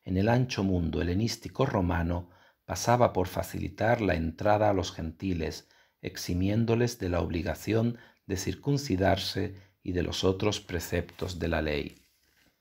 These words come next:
El gran problema de la expansiva y misionera secta judeocristiana durante el primer siglo de su existencia se planteaba así:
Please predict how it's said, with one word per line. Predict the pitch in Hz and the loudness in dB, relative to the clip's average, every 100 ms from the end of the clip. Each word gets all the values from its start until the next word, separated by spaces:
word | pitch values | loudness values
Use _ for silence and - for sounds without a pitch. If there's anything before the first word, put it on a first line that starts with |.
| _ _ _ - - | _ _ _ -18 -6
El | 110 87 | 0 2
gran | 95 117 135 131 | 6 6 6 4
problema | 117 92 82 80 80 76 | 2 2 0 -2 -2 -2
de | 82 | -2
la | 80 | -2
expansiva | 78 - - 82 80 - 117 87 | -4 -10 -6 -6 -4 0 2 2
y | 82 | 0
misionera | 85 - 87 101 101 82 | -2 -4 -2 0 0 0
secta | - 113 - 87 | -2 -4 -6 -12
judeocristiana | - 85 90 90 - 92 - 98 107 107 127 - - - _ - | -10 -4 0 -2 -2 -8 -4 -2 0 0 -4 -8 -20 -20 _ -4
durante | 101 92 90 87 | 0 0 0 -2
el | |
primer | 82 92 104 107 | -2 0 2 0
siglo | - 104 90 80 | 0 0 0 0
de | 85 | -2
su | - | -2
existencia | 131 - - - 90 85 - 95 95 - - _ | -2 -4 -8 -4 -4 -4 0 0 -2 -6 -20 _
se | - 92 | -8 -4
planteaba | 90 92 87 85 85 90 95 80 | 0 0 0 0 0 2 2 0
así: | 76 - 87 - - | -2 -6 -10 -12 -16